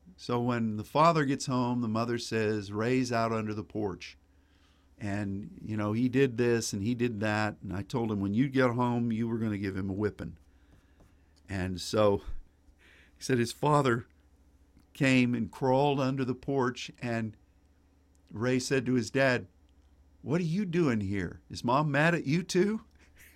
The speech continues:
<laughs> Oh, I love that story.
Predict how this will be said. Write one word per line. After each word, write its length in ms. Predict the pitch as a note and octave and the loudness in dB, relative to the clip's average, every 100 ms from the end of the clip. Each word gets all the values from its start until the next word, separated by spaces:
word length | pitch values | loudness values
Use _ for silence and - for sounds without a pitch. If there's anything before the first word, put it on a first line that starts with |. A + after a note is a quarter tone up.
| - - | -20 -6
<laughs> 80 | F4+ - D4 - B3+ - - - - - - - _ _ - - - - - - | -6 -4 -6 -4 -10 -4 -6 -4 -6 -6 -6 -8 _ _ -20 -20 -18 -20 -20 -12
Oh, 320 | - F#3 F#3 | -4 2 4
I 40 | F3 | 4
love 300 | D#3+ D3 C3+ | 4 2 2
that 200 | C3 B2+ | 0 0
story. 520 | - C3 B2+ A#2 | -4 2 2 2